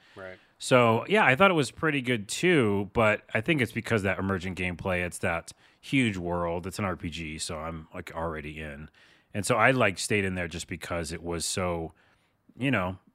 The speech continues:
Speaker 2: for lack of a better word, competent at being a first-person R P G. And I was like, "I, I wanna do this forever." So I did really enjoy it, but I'm not going back.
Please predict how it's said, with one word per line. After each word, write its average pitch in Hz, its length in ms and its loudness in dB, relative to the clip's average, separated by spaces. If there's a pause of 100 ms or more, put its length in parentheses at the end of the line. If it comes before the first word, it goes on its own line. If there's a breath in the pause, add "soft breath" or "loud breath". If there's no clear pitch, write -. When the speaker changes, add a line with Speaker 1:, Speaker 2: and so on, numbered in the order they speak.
(100)
Speaker 2:
for 110 120 -2
lack 107 160 2
of 110 100 2
a 98 40 -2
better 101 200 2
word, 95 260 -2
competent 101 720 -2
at 90 200 -4
being 95 260 -2
a 90 60 -4
first-person 92 720 -4
R 87 140 -2
P 104 160 -4
G. 98 440 -4 (600 soft breath)
And 98 320 0
I 95 80 2
was 92 100 0
like, 92 140 0
"I, 127 240 2
I - 20 6
wanna 107 220 0
do 95 160 -4
this 143 180 -2
forever." 95 460 -4 (280)
So 73 300 -10 (400 soft breath)
I 160 80 0
did 175 180 2
really 113 240 6
enjoy 78 260 -6
it, 65 120 -14
but - 180 -8
I'm 95 140 -2
not 82 140 -6
going 73 160 -12
back. - 260 -20